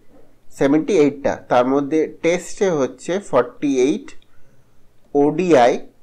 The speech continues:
বাইশ এবং টি টোয়েন্টিতে হচ্ছে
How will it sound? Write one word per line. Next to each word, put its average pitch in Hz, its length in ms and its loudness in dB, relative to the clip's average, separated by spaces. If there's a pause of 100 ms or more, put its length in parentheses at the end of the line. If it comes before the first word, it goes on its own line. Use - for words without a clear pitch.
(680)
বাইশ 135 380 4 (460)
এবং 147 220 8 (880)
টি 196 120 -2 (120)
টোয়েন্টিতে 156 540 2
হচ্ছে 151 300 0